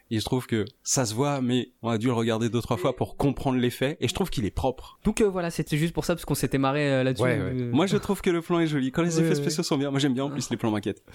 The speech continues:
Speaker 1: Donc, euh, c'est Steve Rogers et sa meuf.
Speaker 2: Voilà, ils partent en
Speaker 1: Maintenant,
Speaker 2: Italie.
Speaker 1: on va dire que c'est sa meuf,
Speaker 2: Ouais.
Speaker 1: a priori, la fille
Speaker 2: Ouais, là.
Speaker 1: de Bérénice, la chère Sharon. Ils vont en enquête en Italie
Speaker 2: Ouais.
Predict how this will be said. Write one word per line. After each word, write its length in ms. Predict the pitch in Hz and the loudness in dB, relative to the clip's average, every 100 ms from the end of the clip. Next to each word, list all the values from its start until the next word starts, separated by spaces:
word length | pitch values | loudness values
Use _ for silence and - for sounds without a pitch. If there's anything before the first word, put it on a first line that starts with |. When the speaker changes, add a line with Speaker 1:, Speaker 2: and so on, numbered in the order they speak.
| - - - - | -16 -12 -12 -4
Speaker 1:
Donc, 260 | 101 92 - | -2 0 0
euh, 160 | 95 | 0
c'est 240 | 92 98 92 | 0 0 -2
Steve 180 | - 107 | 0 0
Rogers 220 | 98 101 - | 2 0 -2
et 60 | |
sa 100 | 98 | 0
meuf. 380 | 92 143 156 - | 2 2 0 -6
Speaker 2:
Voilà, 180 | 151 147 | -4 -2
ils 80 | 151 | -2
partent 220 | 165 - | -4 0
en 40 | 156 | 0
Speaker 1:
Maintenant, 420 | 143 160 175 160 | 0 2 2 2
Speaker 2:
Italie. 200 | - - | -2 -2
Speaker 1:
on 100 | 147 | 0
va 140 | 139 135 | 2 2
dire 260 | 139 - | 0 0
que 100 | 139 | -2
c'est 140 | 127 123 | -2 -2
sa 180 | - 113 | 2 2
meuf, 340 | 135 196 - | 2 2 0
Speaker 2:
Ouais. 160 | 156 156 | 2 2
Speaker 1:
a 40 | |
priori, 380 | - 120 117 175 | 0 0 2 2
la 140 | 135 | 2
fille 260 | - - 175 | 0 -2 0
Speaker 2:
Ouais, 160 | 156 | 0
là. 60 | 113 | 0
Speaker 1:
de 80 | 117 | 0
Bérénice, 640 | 120 123 127 135 123 - - - - | 2 2 4 4 2 -4 -12 -20 -8
la 100 | 87 | -2
chère 240 | 98 107 - | 0 0 -2
Sharon. 520 | - 90 101 175 160 - - - | -2 0 2 2 -2 -8 -20 -2
Ils 140 | 139 131 | 0 2
vont 260 | 131 139 120 | 2 2 2
en 140 | 131 | 2
enquête 440 | 123 120 113 - - _ | 2 0 -2 -6 -20 _
en 380 | 104 95 95 101 | 0 2 4 4
Italie 400 | 123 113 98 127 - - | 2 2 -2 -4 -10 -4
Speaker 2:
Ouais. 180 | 127 | -2